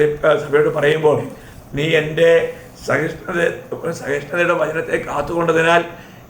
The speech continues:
ഞാൻ നിന്നെയും പരീക്ഷാ ദിവസത്തിൽ കാക്കുമെന്ന്. നോക്കുക, ഏ, വെളിപ്പാട് പുസ്തകം മൂന്നിൻ്റെ എട്ട്, പത്ത് വാക്യങ്ങൾ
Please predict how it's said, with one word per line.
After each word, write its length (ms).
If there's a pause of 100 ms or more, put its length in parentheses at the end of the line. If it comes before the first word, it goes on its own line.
(280)
ഞാൻ 220
നിന്നെയും 500 (680)
പരീക്ഷാ 400
ദിവസത്തിൽ 380 (100)
കാക്കുമെന്ന്. 500 (880)
നോക്കുക, 300 (920)
ഏ, 20 (540)
വെളിപ്പാട് 360
പുസ്തകം 400
മൂന്നിൻ്റെ 360 (200)
എട്ട്, 220 (140)
പത്ത് 180 (100)
വാക്യങ്ങൾ 420